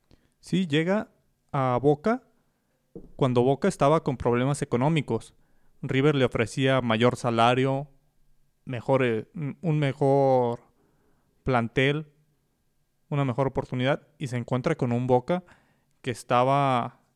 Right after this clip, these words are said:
en crisis, un Boca al, al borde del colapso. Creo que por eso es el amor que Boca le tiene, no tanto por el tiempo, sino porque Maradona, siendo la gran promesa del fútbol italiano, llega a Boca Juniors.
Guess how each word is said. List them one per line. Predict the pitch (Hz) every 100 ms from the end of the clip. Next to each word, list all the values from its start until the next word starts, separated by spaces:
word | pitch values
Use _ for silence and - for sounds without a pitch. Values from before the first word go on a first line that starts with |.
| -
en | 127
crisis, | 113 147 170 - 113 -
un | 135
Boca | 143 143 151 143 131 _ - - - - _ _ _ -
al, | 123 117 117 - - _ _ -
al | - 123
borde | 120 131
del | 131 120
colapso. | 135 143 143 - 226 _ _ _ _ _ -
Creo | 131 131
que | 156
por | - 131 131
eso | 151 151
es | -
el | 123
amor | 117 127 143
que | - 120
Boca | 127 -
le | 127
tiene, | 117 123 151
no | 139
tanto | 127 131 135
por | 120
el | 107
tiempo, | 127 131 165
sino | 123 113
porque | - 117 - 107
Maradona, | 117 113 113 131 143
siendo | - 127 139
la | 120
gran | 104 117 143
promesa | 143 113 123 123
del | 120 104
fútbol | 135 139 120
italiano, | - 107 131 160 214 _ _ _ _ _ _ -
llega | 123 123 120 131 135 - _ _ _ _ -
a | 123
Boca | 127 - 131
Juniors. | 156 190 233 -